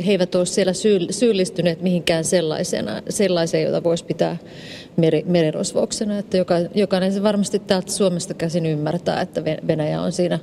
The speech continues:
haluaa käyttää ikään kuin kovia keinoja näyttääkseen kaapi-, kaapin paikan, mutta,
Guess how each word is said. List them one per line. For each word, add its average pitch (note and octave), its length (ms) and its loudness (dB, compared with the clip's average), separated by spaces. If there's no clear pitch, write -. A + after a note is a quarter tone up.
haluaa F#3 400 2
käyttää D#3+ 340 0
ikään D#3+ 180 0
kuin D#3+ 140 -2
kovia D#3 320 0
keinoja D3+ 480 -2
näyttääkseen D3+ 600 -2
kaapi-, D3+ 420 -2
kaapin D#3 360 -2
paikan, D3+ 400 -4
mutta, F3+ 320 -2